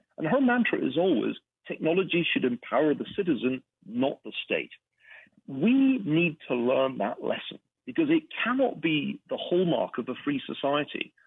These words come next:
that people opt to, to have lockdowns rather than to have contact tracing apps. I mean,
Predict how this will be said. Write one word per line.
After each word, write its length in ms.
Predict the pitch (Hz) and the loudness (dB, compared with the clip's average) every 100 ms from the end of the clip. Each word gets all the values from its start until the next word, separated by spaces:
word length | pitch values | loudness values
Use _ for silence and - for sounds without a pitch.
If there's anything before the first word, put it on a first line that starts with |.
| _ - | _ -8
that 160 | - | -4
people 400 | - 170 165 151 - | 0 2 2 -2 -4
opt 380 | 190 202 - - - _ _ _ - - - | -2 -2 -4 -18 -20 _ _ _ -20 -20 -6
to, 120 | 143 | -4
to 180 | 127 147 | -2 -2
have 220 | - 120 | 0 0
lockdowns 920 | 110 123 226 - - 85 78 - 62 - - _ _ - | 0 2 0 -2 -8 -8 -8 -10 -12 -12 -16 _ _ -12
rather 500 | 131 156 160 160 151 | -2 2 2 2 0
than 220 | 151 135 | 0 0
to 120 | 139 | -2
have 180 | 131 123 | -2 -6
contact 460 | - 123 - - - | -4 -6 -4 -6 -4
tracing 360 | 107 - - - | -4 -4 -10 -6
apps. 280 | 78 - - - _ _ | -6 -6 -14 -20 _ _
I 60 | 170 | 0
mean, 260 | 175 170 | 2 2